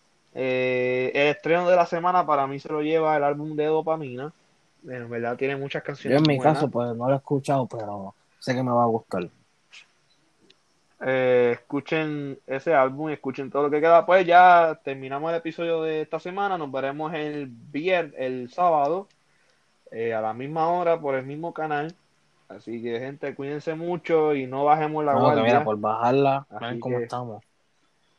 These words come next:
Speaker 1: Exacto, nos veremos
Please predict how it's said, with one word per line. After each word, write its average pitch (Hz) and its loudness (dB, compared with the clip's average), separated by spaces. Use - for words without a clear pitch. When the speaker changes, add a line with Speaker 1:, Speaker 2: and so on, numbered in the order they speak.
Speaker 1:
Exacto, 127 -4
nos 123 -6
veremos 143 2